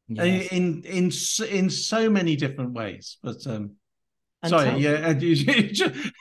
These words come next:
Speaker 2: you,
Speaker 1: No,
Speaker 2: I'm
Speaker 1: no,
Speaker 2: re-,
Speaker 1: I
Speaker 2: I'm
Speaker 1: think it
Speaker 2: reminding you that you wind me up and I just keep going. I'm a Duracell
Speaker 1: <laughs>
Speaker 2: bunny. <laughs>
Speaker 1: It's great. No, it's great. We're, we're, we're, we're getting a lesson in, in, in A I. And, uh,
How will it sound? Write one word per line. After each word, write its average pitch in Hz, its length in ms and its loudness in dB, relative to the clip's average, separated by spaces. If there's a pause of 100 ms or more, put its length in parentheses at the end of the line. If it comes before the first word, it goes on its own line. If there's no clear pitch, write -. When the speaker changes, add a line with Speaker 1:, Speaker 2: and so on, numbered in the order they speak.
(600)
Speaker 2:
you, 196 460 2
Speaker 1:
No, 262 80 4
Speaker 2:
I'm 214 80 8
Speaker 1:
no, 226 160 10
Speaker 2:
re-, 233 60 4
Speaker 1:
I - 40 2
Speaker 2:
I'm 208 60 4
Speaker 1:
think 220 120 6
it 233 40 8
Speaker 2:
reminding 233 560 8
you 180 160 6
that 170 140 0
you 170 120 2
wind 202 260 4
me 196 120 2
up 180 200 2
and 180 120 -4
I 180 40 -2
just 160 200 -10
keep 180 200 -4
going. 170 280 4
I'm 139 240 0
a 165 60 -2
Duracell 170 680 2
Speaker 1:
<laughs> - 0 -
Speaker 2:
bunny. 160 400 2
<laughs> - 40 -6
Speaker 1:
It's 254 460 2
great. 214 300 4
No, 208 160 2
it's 175 180 4
great. 196 300 4
We're, 160 300 2
we're, 151 200 2
we're, 147 200 -2
we're 143 100 -2
getting 151 300 0
a 131 40 2
lesson 139 380 0
in, 120 200 -2
in, 123 300 -2
in 120 200 -4
A 120 180 -4
I. 131 340 -4
And, 110 300 -10
uh, 107 200 -10